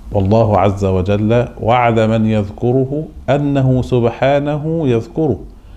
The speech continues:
"فاذكروني أذكركم". وقال صلى الله عليه وسلم فيما يروي عن ربه في الحديث القدسي: "إذا ذكرني عبدي في نفسه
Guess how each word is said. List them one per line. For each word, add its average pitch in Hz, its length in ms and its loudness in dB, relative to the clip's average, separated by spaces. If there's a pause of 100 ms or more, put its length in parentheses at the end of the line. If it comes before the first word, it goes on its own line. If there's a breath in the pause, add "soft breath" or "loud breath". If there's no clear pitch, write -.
(140)
"فاذكروني 113 1120 -2
أذكركم". 117 640 -4 (300)
وقال 95 380 -2
صلى 90 240 -4
الله 90 380 -2
عليه 90 260 -2
وسلم 107 520 -2
فيما 95 320 -4
يروي 107 320 2
عن 101 120 2
ربه 107 440 -4
في 90 80 -8
الحديث 101 480 -4
القدسي: 117 680 -2 (800 loud breath)
"إذا 127 300 2
ذكرني 98 560 -4
عبدي 92 500 -4
في 92 260 -2
نفسه 92 800 -4